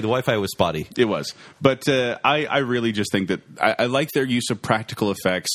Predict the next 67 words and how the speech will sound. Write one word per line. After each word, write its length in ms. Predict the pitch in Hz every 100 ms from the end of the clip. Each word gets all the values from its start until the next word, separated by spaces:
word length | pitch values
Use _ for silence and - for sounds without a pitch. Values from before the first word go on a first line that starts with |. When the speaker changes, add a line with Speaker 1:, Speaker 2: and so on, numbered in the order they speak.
| -
Speaker 2:
I 60 |
liked, 400 | 90 90 98 107 - -
I 80 | -
thought 200 | 113 113
the 100 | 98
acting 380 | 92 110 - 95
was 100 | 85 -
so 120 | - 147
much 160 | 123
better 200 | 90 82
than 100 | 78
any 120 | 80
of 40 | 76
the 80 | 73
prequels. 460 | 78 73 - 76 - - - - - -
I, 180 | 101 98
I 140 | 101 101
have 380 | - 139 135 117
said 240 | 131 113
praise 200 | 120 104
about 200 | 101 95
this 120 | 87
movie 200 | 101 90
before, 400 | 82 85 - 82
but 180 | 82 85
really 240 | 95 98 95
I'll 100 | 90
just 140 | 87
leave 140 | 90
it 40 | 85
at 120 | 80
that. 280 | 78 76 -
For 80 | 160
those 160 | 175
of 40 | 147
you 20 |
that 60 | 127
don't 140 | 107
know, 160 | 104 90
<laughs> 20 |
Star 280 | - 110 110
Wars 260 | 139 117 - - - - - - -
Episode 380 | 98 98 104 95
seven 400 | 95 92 90 87
is 140 | 95 85
a 40 |
movie 180 | 90 82
you 60 |
probably 240 | 80 85 80
have 60 | 76
already 160 | 76
seen. 280 | - 64 - _
There's 160 | - -
my 100 | 76
summary. 340 | - 58 - - _ _ - - - -
Speaker 1:
What 160 | 110 95
grade 180 | 104
did 40 | 110
you 20 | 117
give 40 | 135
it? 140 | - - _ -
Speaker 2:
Uh, 160 | 110
this 120 | 110 127 -
got 120 | 110
a 40 | 95
four 180 | 95 85
stars. 260 | 76 69